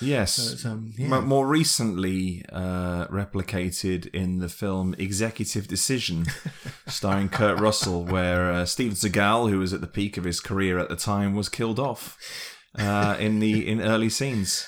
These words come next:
Speaker 2: Absolutely,
Speaker 1: A real
Speaker 2: um,
Speaker 1: shock to me, I'll tell you.
Speaker 2: It's a real, um, a real subtext, the, uh, Hitchcock influence in, in that movie. Um, yeah.
Speaker 1: Don't knock Executive Decision. It's a, it's a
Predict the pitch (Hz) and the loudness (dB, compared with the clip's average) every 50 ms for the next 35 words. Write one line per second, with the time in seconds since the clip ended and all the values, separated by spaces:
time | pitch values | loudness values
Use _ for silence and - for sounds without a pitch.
0 | - - 170 170 - - 127 120 127 139 139 123 113 107 110 113 117 123 135 131 | -10 -10 -10 -8 -6 -4 -2 0 0 0 2 0 2 4 4 6 6 8 6 6
1 | 123 127 - - 139 113 95 - - - - - - 107 107 107 104 92 92 87 | 6 4 4 6 6 6 6 4 0 -4 -6 -2 0 2 2 4 4 2 2 2
2 | 90 92 92 - - 107 98 95 87 85 82 - 135 139 - - 139 135 135 151 | 0 0 0 0 0 0 0 0 0 -2 -2 -4 -6 -8 -6 -6 -6 -6 -4 -6
3 | 160 165 160 156 143 135 127 123 120 120 123 143 - 123 139 147 139 127 - - | -4 -4 -2 -2 0 0 0 0 0 -2 -4 -6 -6 -4 -2 0 0 0 0 -2
4 | 131 120 113 - - 110 98 - - - - - 104 101 98 95 90 85 - 107 | -2 -4 -4 -4 -6 -6 -6 -6 -8 -12 -10 -6 -6 -4 -4 -4 -6 -6 -8 -8
5 | 95 - - - 95 - - 101 95 92 - 101 95 92 92 95 - - - - | -10 -10 -10 -10 -10 -8 -8 -8 -8 -8 -10 -10 -10 -10 -10 -12 -12 -12 -10 -8
6 | 101 92 95 101 - - 95 92 90 90 95 95 92 92 92 92 98 92 90 92 | -8 -8 -8 -10 -10 -10 -10 -8 -8 -8 -10 -10 -10 -10 -10 -10 -10 -10 -10 -10
7 | 92 - - - - 98 95 95 95 95 101 104 - _ - 110 104 110 107 98 | -12 -14 -14 -12 -12 -12 -10 -10 -10 -10 -12 -14 -16 _ -10 -4 0 0 2 2
8 | 101 104 - - 107 92 95 95 90 - - 92 80 85 87 - 95 90 87 92 | 2 0 0 0 -2 0 0 -2 -2 -2 -4 -6 -6 -4 -4 -2 -2 -2 -2 -2
9 | 85 85 71 - - 90 80 76 - _ _ - - - - - - | -2 -2 -2 -4 -4 -4 -4 -4 -6 _ _ -14 -12 -10 -10 -10 -10